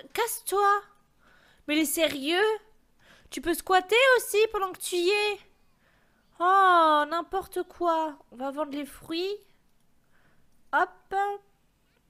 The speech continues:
Ça nous fait toujours ça. Dans le porte-monnaie. Donc c'est bon, elle nettoie tous les plats. Oh, regardez tout ce qu'il y a.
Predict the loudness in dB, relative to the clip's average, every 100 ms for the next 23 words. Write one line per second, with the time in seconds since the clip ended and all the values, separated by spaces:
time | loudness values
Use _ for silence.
0 | _ _ -18 -14 -14 -14 -14 -16 -14 -12
1 | -12 -12 -6 -6 -6 _ _ _ _ _
2 | _ _ _ _ _ _ _ _ _ _
3 | -12 -10 -8 -8 -8 -16 -14 -12 -12 -14
4 | _ _ _ _ _ _ -20 -16 -14 -10
5 | -8 -8 -10 -14 -8 -10 -8 -10 -10 -12
6 | -10 -8 -6 -8 _ _ _ _ _ _
7 | _ _ _ _ _ _ -12 -12 -12 -16
8 | _ _ -12 -8 -6 -8 -10 -14 -12 -8
9 | -6 -8